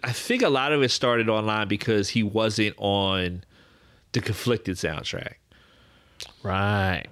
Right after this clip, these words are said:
Speaker 2: right.
Speaker 1: And, like, Wes was like, "Dog, people out here working." Like, and apparently he's got a project, you know, he's d-, d-, working on this project with, with Big Ghost, and he, you know, hey, man, sometimes people get busy, you know what I mean?
Speaker 2: Right,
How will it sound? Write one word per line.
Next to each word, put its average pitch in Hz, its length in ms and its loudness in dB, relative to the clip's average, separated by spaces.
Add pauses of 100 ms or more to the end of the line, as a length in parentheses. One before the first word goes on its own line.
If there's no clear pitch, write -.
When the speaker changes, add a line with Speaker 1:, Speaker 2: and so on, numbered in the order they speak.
(260)
Speaker 2:
right. 95 240 0
Speaker 1:
And, 127 120 0
like, 120 300 -2
Wes 165 280 0
was 139 140 2
like, 117 320 0
"Dog, 170 320 2 (120)
people 214 320 2
out 214 120 4
here 214 180 4
working." 127 560 0
Like, 123 200 0
and 127 100 0
apparently 175 460 2
he's 165 160 2
got 160 140 0
a 147 60 0
project, 151 400 0
you 170 80 2
know, 131 100 4
he's 147 200 0 (160)
d-, 117 140 -10
d-, 117 160 0
working 143 360 2
on 160 120 2
this 151 140 2
project 147 480 2
with, 143 280 2
with 139 220 2
Big 139 220 0
Ghost, 127 440 4
and 117 100 2
he, 117 100 2
you 160 220 -2
know, 120 220 2 (800)
hey, 262 120 4
man, 220 220 2
sometimes 214 420 0
people 226 240 0
get 190 200 0
busy, 165 300 4
you 87 240 -2
know 120 100 2
what 123 100 2
I 127 100 2
mean? 135 380 2
Speaker 2:
Right, 160 280 -2